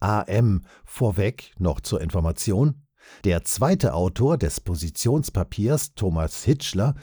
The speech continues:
ist Mitglied des Verteidigungsausschusses. Er ist mein Nach-Nachfolger als S-P-D-Bundestagsabgeordneter der Südpfalz im Deutschen Bundestag,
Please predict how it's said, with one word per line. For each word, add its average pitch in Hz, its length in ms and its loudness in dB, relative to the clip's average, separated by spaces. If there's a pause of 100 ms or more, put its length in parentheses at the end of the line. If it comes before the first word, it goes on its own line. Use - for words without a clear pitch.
(180)
ist - 340 0
Mitglied 123 680 0
des 120 200 -2
Verteidigungsausschusses. 85 1500 -2 (480)
Er 110 140 0
ist - 200 -4
mein 90 360 0
Nach-Nachfolger 101 1080 0
als 87 200 -4
S-P-D-Bundestagsabgeordneter 104 2000 0
der 98 160 0
Südpfalz 104 800 0
im 120 160 0
Deutschen 98 400 0
Bundestag, 80 680 0